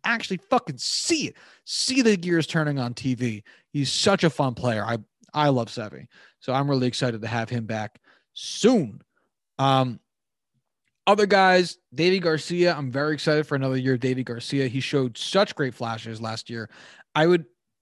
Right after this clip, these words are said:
and that's the other thing that, uh, bothers me about the Germán thing, just to loop back into it, 'cause you could ditch Domingo and throw Davy in there, and I'm fucking happy as a goddamn clam. Uh, I, I,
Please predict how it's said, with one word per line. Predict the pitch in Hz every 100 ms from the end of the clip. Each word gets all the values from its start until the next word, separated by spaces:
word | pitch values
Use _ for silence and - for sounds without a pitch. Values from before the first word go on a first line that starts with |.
| _ -
and | 269
that's | 359
the | 220
other | 196
thing | 180
that, | 151 127 _ _ _
uh, | -
bothers | 120 - 120 127
me | 120
about | 110 104
the | 120
Germán | 117 117 117
thing, | 117 117
just | -
to | 113
loop | 110 120 -
back | 110 123
into | 120 113
it, | 107 - - _ _
'cause | 190 165
you | 180 233
could | 311 165 - _ _ _ _ _ _ 151
ditch | 147 180 - - -
Domingo | 135 127 135 147 156 165 -
and | 127 117
throw | 127 135 135 135
Davy | 147 123 110 143 160
in | 170
there, | 175 185 196 -
and | 113
I'm | 139
fucking | 196 123 -
happy | 117 113 117
as | 117
a |
goddamn | 113 117 120 123
clam. | 123 131 180 - _ _ _ _ _ _ -
Uh, | 113 110 104 _ _ _ _ _ 123
I, | 123
I, | - 127